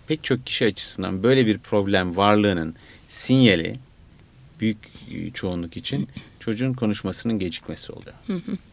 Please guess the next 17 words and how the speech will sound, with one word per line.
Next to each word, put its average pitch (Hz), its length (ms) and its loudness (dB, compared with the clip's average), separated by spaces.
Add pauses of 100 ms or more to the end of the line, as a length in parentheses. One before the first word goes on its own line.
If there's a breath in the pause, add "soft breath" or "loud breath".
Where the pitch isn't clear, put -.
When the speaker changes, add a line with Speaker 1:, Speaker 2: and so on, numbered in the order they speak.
(540 loud breath)
Speaker 1:
Şimdi 120 180 -2
bir 131 40 0
yerden 143 320 0
konuşmanın 143 640 0
gecikmesi, 101 560 -2
konuşma, 139 680 -4 (420 soft breath)
e, - 80 -8 (380)
belli 120 380 2
bir 135 140 0
zaman 123 520 2
dilimi 117 240 2
içerisinde 110 440 0
ortaya 120 520 0
çıkan 127 440 -2
bir 95 60 -8
süreç. - 460 -12
Yani, 95 320 -2